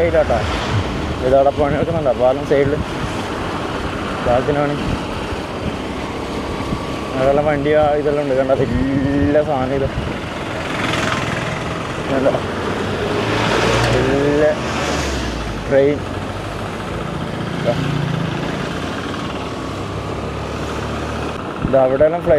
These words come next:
ഓവറിൻ്റെ പണി നടക്കുന്നുണ്ട്. എന്താ അങ്ങോട്ടേക്കാ പോകുന്നു, നേരെ അങ്ങനെ പോകും. അതുകൊണ്ട് ഇവിടെ പൊടിയാന്ന്, റോഡ് പണി നടക്കുന്നതുകൊണ്ട് ഭയങ്കര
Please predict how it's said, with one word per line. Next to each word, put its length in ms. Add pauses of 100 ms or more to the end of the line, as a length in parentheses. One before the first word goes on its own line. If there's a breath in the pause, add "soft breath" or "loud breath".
(140)
ഓവറിൻ്റെ 280
പണി 180 (500)
നടക്കുന്നുണ്ട്. 420 (1300)
എന്താ 160 (400)
അങ്ങോട്ടേക്കാ 460
പോകുന്നു, 200 (220)
നേരെ 240
അങ്ങനെ 560
പോകും. 160 (3750)
അതുകൊണ്ട് 240
ഇവിടെ 180
പൊടിയാന്ന്, 420 (100)
റോഡ് 160
പണി 120
നടക്കുന്നതുകൊണ്ട് 400 (240)
ഭയങ്കര 280